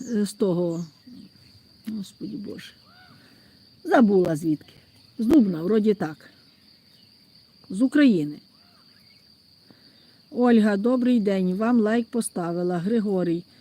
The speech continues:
здравствуйте, ви откуда? З України, Григорій, доброго вечора. Олександр, скажіть, будь ласка, що б робити, щоб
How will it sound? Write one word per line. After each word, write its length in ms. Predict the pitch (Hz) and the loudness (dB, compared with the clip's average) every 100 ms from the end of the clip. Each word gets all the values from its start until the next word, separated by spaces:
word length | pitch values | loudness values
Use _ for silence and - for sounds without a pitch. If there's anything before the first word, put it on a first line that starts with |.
| _ | _
здравствуйте, 720 | 214 208 233 202 - 202 185 202 | -6 0 2 0 -2 -4 -2 0
ви 140 | 240 | 2
откуда? 500 | 254 240 - 175 170 | 2 -2 -4 -4 -2
З 80 | 185 | -2
України, 580 | 285 381 320 208 185 185 | -2 2 2 2 0 -2
Григорій, 500 | 185 175 185 180 190 | -2 -2 -2 -2 -2
доброго 380 | 226 269 214 165 | -2 0 0 -2
вечора. 420 | 165 160 - 185 | -6 -10 -10 -10
Олександр, 800 | 233 233 233 - 190 180 180 185 _ _ _ _ _ | -4 -4 -2 -2 -2 -2 -4 -6 _ _ _ _ _
скажіть, 440 | - - 254 277 269 | -20 0 2 4 4
будь 200 | 247 202 | 2 0
ласка, 360 | 185 180 - | -2 -4 -6
що 340 | 185 - 277 262 | -8 -2 0 0
б 120 | 226 - - | -2 -12 -8
робити, 720 | 214 220 202 254 - 262 233 | -4 -2 0 0 0 -2 -2
щоб 260 | - 220 | -2 -6